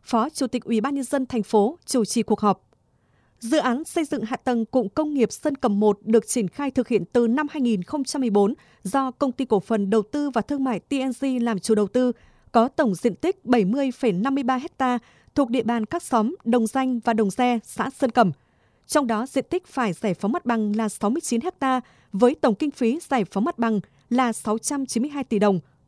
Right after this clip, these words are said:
Có bốn trăm hộ và hai tổ chức là Công ty Khai khoáng Miền Núi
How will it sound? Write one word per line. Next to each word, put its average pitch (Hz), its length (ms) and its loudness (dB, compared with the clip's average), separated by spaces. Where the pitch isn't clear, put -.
Có 277 100 4
bốn 247 220 0
trăm 330 160 -4
hộ 277 280 -2
và 240 260 -2
hai 302 140 -10
tổ 226 200 2
chức - 360 -6
là 254 240 -2
Công 302 240 -4
ty 302 160 -4
Khai 285 180 -4
khoáng 254 380 -4
Miền 254 180 2
Núi 226 280 2